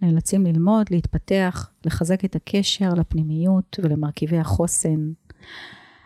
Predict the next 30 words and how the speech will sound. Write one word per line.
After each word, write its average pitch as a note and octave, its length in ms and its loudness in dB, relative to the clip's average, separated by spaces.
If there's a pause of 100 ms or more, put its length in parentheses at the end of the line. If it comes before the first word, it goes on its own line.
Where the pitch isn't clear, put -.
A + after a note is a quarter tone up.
(160)
אז, F#3+ 320 4
אה, G3+ 200 4
אני G3 120 2
מקווה G#3 360 2
שאתם, G3 440 2
אה, F3 80 4
מוצאים F#3 340 2
כאן F#3+ 220 2
עניין, A#3 760 4
ואם F3 260 0
כן, F3+ 260 0
אז, E3 240 2
אה, E3 40 4 (840)
תעזרו D#3+ 400 2
לי E3 160 0
לפזר D#3 400 -2
את - 160 -4
הטוב F3 640 2 (140)
ולהגיע D#3 800 0
לעוד D3+ 200 2
אנשים. E3 580 0 (600)
תוכלו - 260 2
להעביר E3 240 2
את - 120 -4
הלינק D#3 320 -4
הלאה E3 340 2 (140)
ותירשמו D3+ 840 -4
על D3 160 2 (520)
הפודקאסט. D#3+ 840 -2 (840)
והיום, A3+ 680 6